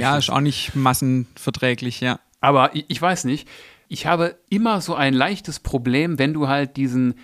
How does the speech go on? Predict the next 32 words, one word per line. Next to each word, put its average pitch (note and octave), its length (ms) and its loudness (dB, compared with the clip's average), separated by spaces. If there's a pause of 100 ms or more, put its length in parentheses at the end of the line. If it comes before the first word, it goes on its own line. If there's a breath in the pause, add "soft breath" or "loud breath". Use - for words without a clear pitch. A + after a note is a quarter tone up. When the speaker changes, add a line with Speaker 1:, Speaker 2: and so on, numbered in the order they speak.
(120 loud breath)
Speaker 1:
extremen D3+ 840 -2
Wechsel D3+ 440 -4
zwischen C#3 440 -4
so A#2+ 320 -2 (120)
klaren, F3 760 -2
getragenen D#3 680 -2
Passagen D3 640 -2
und C#3 220 -2
so C3 360 0 (340 soft breath)
Growl-Passagen B2+ 1000 2
hast. - 120 -8
Ich A2 140 -6
weiß F#3 260 0
nicht A2 120 -2
Speaker 2:
Mhm. C3+ 40 4
Speaker 1:
warum. D3+ 300 2
Das C3 200 -4
ist - 160 -10
irgendwas, F3+ 440 -4
das, - 220 -10 (260 loud breath)
das C#3+ 280 -4
geht G#3 300 -2
nicht G3 320 -2
so F#3 120 -2
richtig F3+ 460 -8
an F#3 200 -4
mich, A#2+ 200 -4
weswegen C#3+ 340 -2
ich - 120 -8
zum D3 140 -4
Beispiel C#3 360 -2
auch C#3 260 0